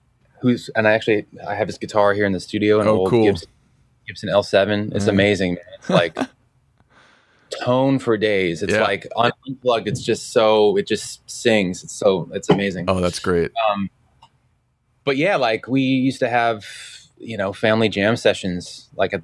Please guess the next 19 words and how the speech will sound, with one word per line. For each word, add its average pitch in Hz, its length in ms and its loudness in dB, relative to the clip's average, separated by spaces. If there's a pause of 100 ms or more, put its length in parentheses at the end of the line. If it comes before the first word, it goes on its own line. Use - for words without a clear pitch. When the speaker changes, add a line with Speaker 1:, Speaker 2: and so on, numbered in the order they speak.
(120)
Speaker 1:
during 107 180 0
the 98 60 0
holidays, 110 540 4
you 123 80 2
know, 117 180 0
like, 87 260 0
a, - 180 -6 (180)
a 107 60 -8
little 107 240 -2
drum 107 260 -2
set 104 400 2
and 98 80 -8
hi-hat, 98 560 2
and 95 280 -8 (260)
my 101 100 -2
dad's 101 300 2
Speaker 2:
<laughs> 427 60 -4
Speaker 1:
playing 104 200 -2 (100)
drums. 101 140 -10